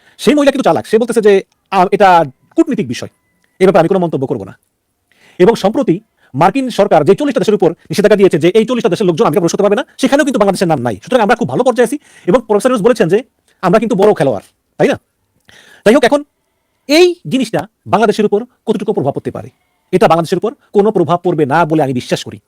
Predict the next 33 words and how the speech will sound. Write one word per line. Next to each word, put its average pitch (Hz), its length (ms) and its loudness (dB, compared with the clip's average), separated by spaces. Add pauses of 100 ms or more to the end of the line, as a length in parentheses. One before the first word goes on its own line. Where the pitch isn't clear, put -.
(400)
কারণ 156 100 2
তুলসী 202 240 0
গাবার্ড 226 280 0
তিনি 214 200 -4 (180)
সাংবাদিকদের 208 460 0
চাপেই 220 220 0
হোক 277 180 -2 (260)
বা 160 120 4
মোদির 208 240 0
অনুরোধেই 202 260 0
হোক, 247 160 -4 (280)
তিনি 196 140 0
যে 180 120 0
কোনো 233 140 -2
কারণেই 214 240 2
হোক, 233 100 -2
তিনি 180 80 -2
একটা 185 100 0
মন্তব্য 180 300 -2
করেছেন, 214 320 -2
কিন্তু 254 320 -2 (640)
বাংলাদেশের 214 340 -2
বিরুদ্ধে 202 220 0
যদি 214 220 -2 (200)
কোনো 214 180 2
পদক্ষেপ 226 320 0
নিতে 208 140 -2
হয়, 202 180 0 (220)
তাহলে 190 240 2
মার্কিন 170 380 0
স্টেট 208 220 -4
ডিপার্টমেন্টে 202 540 -2 (260)
অনেক 214 320 0